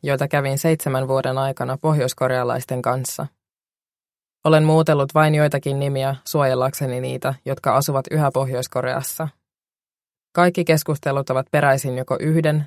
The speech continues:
tai useamman asianosaisen selonteosta. Olen parhaani mukaan täydennellyt kuulemiani tarinoita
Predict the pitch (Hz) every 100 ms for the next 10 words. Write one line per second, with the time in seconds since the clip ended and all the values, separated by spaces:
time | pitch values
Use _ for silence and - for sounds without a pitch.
0 | - 139 - 147 147 127 127 - 151 139
1 | 127 131 135 127 123 131 143 131 127 131
2 | 120 127 - 139 - _ _ _ _ _
3 | _ _ _ _ - 147 147 160 165 160
4 | 143 139 147 135 139 151 147 135 131 131
5 | 135 - 156 156 143 131 131 131 131 139
6 | 139 127 131 131